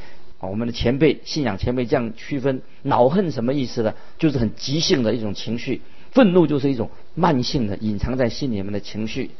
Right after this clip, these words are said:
经文也说嚷闹，那嚷闹什么意思呢？就是强烈的要求权利，很强烈的觉得自己受到委屈，表现他自己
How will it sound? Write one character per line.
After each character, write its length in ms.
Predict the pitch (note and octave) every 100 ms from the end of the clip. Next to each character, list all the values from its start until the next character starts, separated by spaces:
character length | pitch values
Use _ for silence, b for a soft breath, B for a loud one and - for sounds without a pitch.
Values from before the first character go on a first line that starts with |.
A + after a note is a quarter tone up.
| b b
经 180 | D3 C#3
文 100 | B2
也 120 | A2
说 220 | B2+ B2 B
嚷 320 | A#2+ A#2 A#2+
闹， 320 | E3+ D#3+ - - - -
那 200 | A#2+ C3
嚷 220 | A#2+ G2 D#3+
闹 120 | D#3+
什 140 | A2+
么 80 | C3+
意 100 | B2+
思 160 | - G#2
呢？ 140 | G#2+ b b
就 120 | D#3+
是 160 | C#3+ - -
强 300 | - A2+ E3+
烈 140 | E3+
的 220 | B2+ A#2 - b b - -
要 260 | D#3 E3
求 440 | E3 - G2+ A#2+ -
权 360 | - F#2 A#2 D#3+
利， 180 | C#3+ - - -
很 240 | - B2+ B2
强 380 | - A#2 F3+
烈 140 | G#3 D3
的 220 | A#2 G2+ -
觉 120 | B2+
得 100 | C3
自 240 | - C#3
己 120 | G#2+
受 260 | G#2+ E3+ C3+
到 180 | A#2 - B -
委 200 | A2+ G#2+
屈， 340 | - D3+ - -
表 160 | G#2+
现 140 | B2+ B2
他 100 | B2
自 120 | C3+
己 180 | G#2